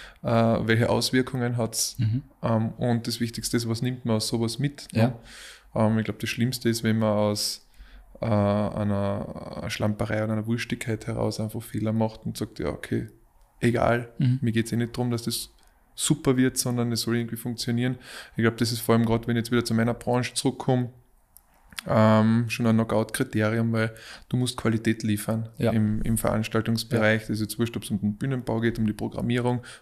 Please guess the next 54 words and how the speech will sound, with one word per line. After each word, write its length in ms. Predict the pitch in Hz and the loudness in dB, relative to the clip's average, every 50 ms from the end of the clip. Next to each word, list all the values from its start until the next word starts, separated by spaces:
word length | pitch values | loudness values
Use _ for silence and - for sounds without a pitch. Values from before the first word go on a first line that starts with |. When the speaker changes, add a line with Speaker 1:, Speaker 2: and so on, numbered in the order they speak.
| - | -6
Speaker 1:
äh, 60 | - | -2
ums 380 | 95 98 104 - 123 110 110 - | -2 0 0 -2 -2 -4 -4 -4
Ticketing. 540 | - - - - 127 - - 117 120 123 113 - - - - - - - | -6 -4 -2 -2 -2 0 2 2 2 2 0 -4 -12 -20 -20 -20 -12 -6
Du 80 | - | -2
musst 280 | 120 120 123 120 - - | -2 0 0 -2 -2 0
einfach 280 | 107 110 - 117 117 | 0 0 0 -2 -2
wirklich 260 | 117 113 113 - 123 120 | -2 -2 0 -2 -4 -2
der 100 | - 107 | -2 -2
Beste 340 | - 107 113 - - 131 | -2 -2 -2 -2 -2 0
sein. 420 | 127 - 123 123 123 131 139 139 147 - | 0 2 2 2 2 2 0 -2 -2 -2
Ähm, 380 | 117 120 120 120 120 120 123 | 0 0 0 0 0 -2 -2
Speaker 2:
Qualität 460 | 123 123 127 127 120 117 127 123 123 | 0 2 4 4 6 6 6 4 2
Speaker 1:
dann 120 | 127 131 127 | 0 -4 -2
Speaker 2:
jedes 260 | 127 123 123 123 - | -2 -2 0 0 2
Mal 140 | 139 127 123 | 2 4 4
abliefern? 420 | 120 117 - 127 - - 135 143 - _ _ - - - - | 4 2 0 -2 -2 -2 -4 -4 -6 _ _ -20 -20 -12 -6
Speaker 1:
dann, 380 | - 120 120 120 123 123 120 117 | -2 -2 0 0 0 -2 -2 -2
dann 220 | 120 123 123 120 | -2 -2 0 0
lieferst 340 | 127 131 - 143 139 - - | -2 -2 -2 -2 -4 -2 -4
du 40 | 135 | -4
und 120 | 131 113 | -4 -2
dann 140 | - 131 127 | -2 -4 -2
gewinnst 280 | 117 123 139 139 - - | -4 -4 -4 -4 -2 -4
du 40 | 143 | -4
Kunden. 420 | - - 156 151 - 120 113 113 - - | -2 0 -2 0 0 0 -2 -4 -4 -6
Speaker 2:
Mhm. 180 | 123 117 113 117 - - - - | -4 -2 -2 -4 -6 -8 -6 -4
Speaker 1:
Und 120 | 117 110 | -2 0
dann 80 | 113 113 | 2 2
kannst 220 | 113 127 120 120 | 2 2 0 0
du 40 | 131 | -2
dir 140 | 117 123 117 | 0 0 2
auch 40 | 113 | 2
was 120 | 131 - | 2 2
aufbauen. 540 | 120 123 135 135 - - - 101 101 107 110 | 4 4 4 4 2 -2 -2 -2 -2 -2 -2
Und 120 | 113 117 | -4 -4
sonst 240 | 113 - 113 113 - | -4 -6 -6 -4 -4
hast 120 | 120 120 - | -4 -4 -2
du 60 | - 120 | -2 -2
immer 140 | 123 120 | -2 -2
nur, 160 | 117 123 123 120 117 117 - _ _ - - - | -2 -2 -2 -4 -6 -8 -14 _ _ -18 -14 -10
äh, 300 | - 123 120 120 117 113 113 | -8 -6 -4 -4 -4 -4 -4
Quick 300 | - - 120 123 - - | -4 -4 -4 -4 -2 0
Money 300 | 113 107 110 123 131 131 | 0 0 0 0 -2 -4
und 160 | 131 123 - | -4 -6 -8
bist 200 | - 123 - - | -10 -10 -8 -6
dann 120 | 131 131 | -6 -6
im 340 | 131 131 127 127 127 127 127 | -6 -6 -6 -6 -8 -6 -6
nächsten 300 | 123 123 117 - - 131 | -6 -6 -6 -6 -4 -2
Jahr 180 | 123 120 120 117 | 0 0 0 0
noch 140 | 123 120 117 | 0 -2 -2
nach 140 | 117 113 | -4 -6
der 120 | - - 123 | -6 -6 -4
Saison 340 | - 123 - - - 127 123 | -4 -4 -4 -4 -4 -2 0
weg. 180 | 117 110 - - | 0 0 0 -2